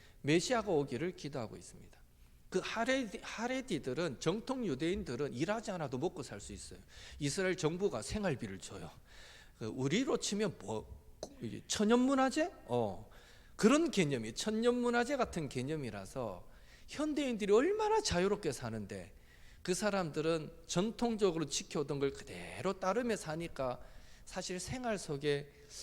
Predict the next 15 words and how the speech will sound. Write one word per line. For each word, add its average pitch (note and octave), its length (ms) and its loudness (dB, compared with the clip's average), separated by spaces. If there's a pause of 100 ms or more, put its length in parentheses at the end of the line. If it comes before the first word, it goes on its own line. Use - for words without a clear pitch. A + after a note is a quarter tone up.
(160)
번거로움이란 D#3+ 840 0
건 A#2 200 -4
말, D3+ 300 0
말할 F3+ 320 -2
수 - 140 -4
없겠죠. A#2 480 -4 (320)
그래도 E3 260 -4
그 D#3 120 -4
전통을 A3 500 2
지키고 D3+ 440 -2
산다고 A2 460 -6
천연문화재 F#3+ 760 0
같은 G#3 340 -2
개념으로, E3 720 -2 (600)
어, F2 140 -8